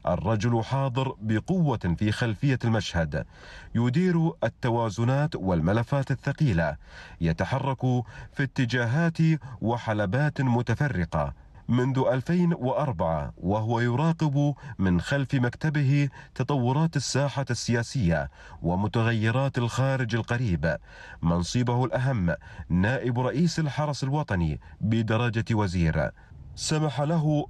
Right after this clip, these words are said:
بالبقاء قريباً دون لفت الانتباه. بقوته الهادئة يعمل في صمت، براغماتي، رجل دولة،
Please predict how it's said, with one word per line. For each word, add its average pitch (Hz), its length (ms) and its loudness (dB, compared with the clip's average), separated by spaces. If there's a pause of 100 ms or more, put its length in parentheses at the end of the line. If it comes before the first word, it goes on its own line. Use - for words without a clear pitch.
بالبقاء 107 680 0
قريباً 120 600 0 (180)
دون 123 400 2
لفت 117 360 -2
الانتباه. 87 840 0 (680)
بقوته 107 760 0
الهادئة 92 680 0 (440)
يعمل 113 580 0
في 110 120 0
صمت، - 540 -2 (320)
براغماتي، 101 960 0 (360)
رجل 113 500 0
دولة، 85 540 -2